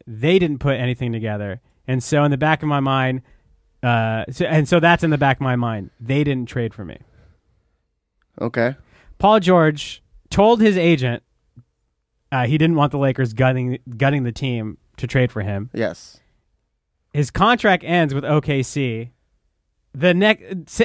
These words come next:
Speaker 1: I think day of, he signs, he re-signs
Speaker 2: Immediately.
Speaker 1: with O K C. Uh, and then he demanded, he was the one who demanded the trade, uh, from O K C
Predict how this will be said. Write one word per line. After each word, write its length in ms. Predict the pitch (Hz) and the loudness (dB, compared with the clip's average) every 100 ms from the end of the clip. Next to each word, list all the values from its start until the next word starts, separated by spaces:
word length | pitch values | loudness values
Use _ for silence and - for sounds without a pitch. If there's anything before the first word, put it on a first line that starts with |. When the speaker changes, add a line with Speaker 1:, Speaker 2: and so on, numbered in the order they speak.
| - | 0
Speaker 1:
I 100 | 202 | 0
think 200 | 302 147 | 0 -2
day 280 | 170 208 175 | 2 2 2
of, 560 | 151 202 123 117 - - | 2 0 0 -6 -16 -10
he 220 | 147 170 | -2 -2
signs, 760 | - 165 185 151 120 120 - - _ - | 0 2 2 2 -2 -8 -12 -20 _ -2
he 100 | 165 | 0
re-signs 800 | 139 220 220 160 127 110 117 - - | 2 2 2 0 -2 -4 -10 -14 -10
Speaker 2:
Immediately. 520 | 127 147 147 98 107 _ - | 0 2 2 -2 -6 _ -2
Speaker 1:
with 180 | 151 151 | 0 2
O 140 | 156 | 0
K 220 | 147 135 | 0 -2
C. 380 | 120 135 120 117 - _ _ _ _ _ - | -2 -2 -4 -6 -12 _ _ _ _ _ -10
Uh, 680 | 135 139 135 135 131 131 127 - _ - | -4 -2 0 0 0 -2 -4 -12 _ -4
and 120 | 156 196 | 2 4
then 100 | 196 | 4
he 100 | 190 | 2
demanded, 720 | 165 156 190 233 170 143 139 - | 0 0 0 0 0 -2 -6 -14
he 200 | 139 220 | -4 -2
was 120 | 220 | 0
the 40 | 196 | 0
one 120 | 196 | 0
who 80 | 185 | 2
demanded 580 | 156 143 165 175 147 | 0 0 0 -2 -2
the 80 | 131 | -4
trade, 560 | 123 160 143 135 127 - _ _ _ _ _ _ _ - | -6 -4 -4 -4 -8 -14 _ _ _ _ _ _ _ -4
uh, 300 | 135 123 120 _ _ _ | -2 -2 -4 _ _ _
from 260 | - 170 180 | -2 2 4
O 100 | 165 | 2
K 180 | 160 135 | 0 -2
C 360 | 151 135 131 | -2 -4 -6